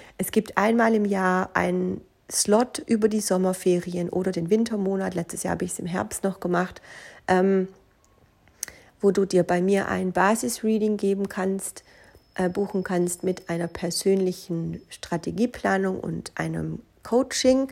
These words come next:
Ähm, insgesamt ungefähr zwei Stunden. Und du wirst einen, äh, Chart bekommen,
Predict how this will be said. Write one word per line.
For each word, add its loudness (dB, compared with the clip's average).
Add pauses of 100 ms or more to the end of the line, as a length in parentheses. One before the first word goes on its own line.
(580)
Ähm, -2
insgesamt -4
ungefähr -4 (340)
zwei -4
Stunden. 2 (440)
Und -2
du 2
wirst -2
einen, -4
äh, -6
Chart -2
bekommen, 0